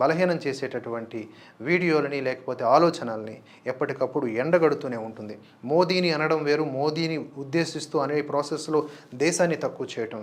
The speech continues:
వేరు. లేకపోతే విదేశీ పత్రికలు, విదేశీ సోర్సుల ఆధారంగా వీడియోలు చేసి జనాల్ని తప్పుదోవ పట్టించడం చాలా చాలా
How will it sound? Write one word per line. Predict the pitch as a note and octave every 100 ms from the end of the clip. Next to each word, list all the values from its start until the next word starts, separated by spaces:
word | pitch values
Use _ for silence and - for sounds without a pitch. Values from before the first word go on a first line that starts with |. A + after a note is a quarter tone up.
| G#2
వేరు. | A2 - - _ _ _ _ _ _ -
లేకపోతే | C3 D#3 F3+ F3 C#3
విదేశీ | D#3 F#3 G3 F3 D#3
పత్రికలు, | D3+ D#3+ D#3+ E3 D#3 C#3+
విదేశీ | D#3+ F3 F3 E3+ - - - -
సోర్సుల | F3+ G3+ G#3 F#3+ C#3+ C#3
ఆధారంగా | D3+ D#3+ D#3 D3 D3 E3+ E3+ - - B2+
వీడియోలు | E3 F3 D#3+ D3+
చేసి | C#3+ C#3+ E3 D3+ A#2+
జనాల్ని | C3 D3+ C#3+ C#3+
తప్పుదోవ | A#2 C#3+ C3+ C3
పట్టించడం | A#2 A#2+ - A2+ -
చాలా | A2 A2 A2+
చాలా | A2